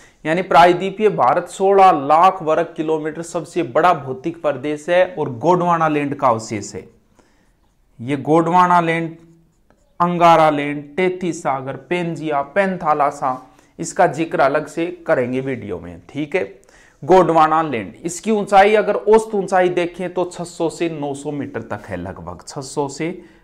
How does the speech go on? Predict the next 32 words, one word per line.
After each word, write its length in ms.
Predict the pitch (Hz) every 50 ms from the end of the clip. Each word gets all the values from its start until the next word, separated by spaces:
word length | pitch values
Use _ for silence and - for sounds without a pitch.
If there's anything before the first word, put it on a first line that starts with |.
| _ _ _ -
नौ 320 | 147 151 156 160 156 139
सौ 180 | 120 - - 95
मीटर 280 | 82 80 76 - - - -
तक। 280 | - - - _ - - _ _ _ _ _ _ _ _ _ _ _ _ _ _ _ _ _ _ _ _ _ _ _ _ _ _ _ _ _ _ _ -
लंबाई 380 | 143 160 175 175 180 190 208 208
चौड़ाई 420 | 196 208 208 208 202 208 208 208
अगर 220 | 208 190 196 196
देखें 360 | 165 151 175 165 170 - 196 185
फिक्स 340 | 185 - 185 175 - - -
तो 100 | 190 190
नहीं 240 | 180 180 196 196 190
होगी, 340 | 180 190 180 175 190 196
लगभग 540 | 180 165 165 165 175 170 165 156 185 185 175
ये 180 | 175 180 185 180
सोलह 400 | 180 - - 170 170 175 180 175
सौ 180 | 170 175 196 185
किलोमीटर 500 | 180 - 185 175 175 170 170 165 165 165
ऐसे 260 | 160 160 160 - 170
लंबा 380 | 160 143 135 131 131 127 139 139
है। 120 | 156 156 156 156 - - _ _ _ _ _ _ _ _ _ -
चौड़ाई 380 | - 170 175 170 175 190 196 185
की 120 | 190 202
अगर 200 | 196 180 190 185
बात 300 | 165 160 151 160 156 - -
करें 240 | 170 156 160 160 -
तो 100 | 165 160
लगभग 460 | 147 143 143 127 120 123 143 139 127
है 180 | 135 135 135 139 - - -
चौदह 440 | _ - - 143 127 127 - 113 92
सौ 200 | - - 147 131
एक 260 | 127 120 117 - - - _ _ _
किलोमीटर 500 | - 196 147 107 - - - - - -